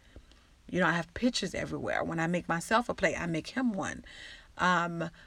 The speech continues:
in the morning when I drink coffee or I drink tea,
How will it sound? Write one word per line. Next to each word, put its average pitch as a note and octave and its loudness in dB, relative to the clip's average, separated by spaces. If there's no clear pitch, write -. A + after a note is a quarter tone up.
in F#3 4
the F3 2
morning F3+ 2
when E3 0
I E3 2
drink E3+ -2
coffee B3+ 0
or D#3 2
I D#3+ 0
drink E3 -4
tea, A3+ 0